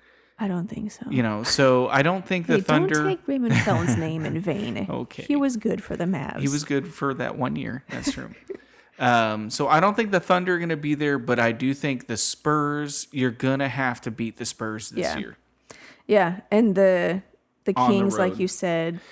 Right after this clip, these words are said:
Speaker 1: the Warriors,
Speaker 2: Mm-hmm.
Speaker 1: the Timberwolves, yeah. So, um, last thing that I think needs to happen for the Mavs to make the playoffs, this is sort of, you know, abstract, but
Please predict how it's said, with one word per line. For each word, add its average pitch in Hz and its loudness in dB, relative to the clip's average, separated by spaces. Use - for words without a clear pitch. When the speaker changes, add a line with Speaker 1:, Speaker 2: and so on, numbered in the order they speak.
Speaker 1:
the 196 2
Warriors, 190 4
Speaker 2:
Mm-hmm. 240 -16
Speaker 1:
the 185 -4
Timberwolves, 165 -2
yeah. - -4
So, - -10
um, 175 2
last 247 4
thing 269 2
that 233 2
I 208 4
think 208 0
needs 202 0
to 202 -2
happen 185 -2
for 180 -6
the 165 -4
Mavs 185 -6
to - -8
make - -6
the - -10
playoffs, 240 0
this 196 0
is 180 -2
sort 165 0
of, 151 -4
you 165 -4
know, 147 -2
abstract, - -6
but 190 0